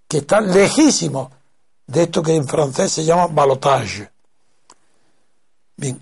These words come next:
la Constitución argentina dice que para ganar en primera vuelta un candidato debe obtener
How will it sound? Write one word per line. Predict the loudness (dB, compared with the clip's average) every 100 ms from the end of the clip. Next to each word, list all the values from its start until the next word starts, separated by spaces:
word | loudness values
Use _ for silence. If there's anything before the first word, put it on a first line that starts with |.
| -2
la | 2 2
Constitución | 0 -2 -2 2 2 2 0
argentina | 0 0 0 0 4 4 4 0 -6 _ _ _ _ _ _ _ _ _ _ _ _ _ -8
dice | 0 2 2 -2 -14 _ _ _ _ -20 _ -2
que | 0
para | 4 4 6
ganar | 6 6 6
en | 4
primera | 2 2 4 6
vuelta | 6 6 4 4 2
un | 2 4 4
candidato | 4 4 4 6 6 4 2 -2 -4 -20 _ -6
debe | 2 6 6
obtener | 4 4 4 4 2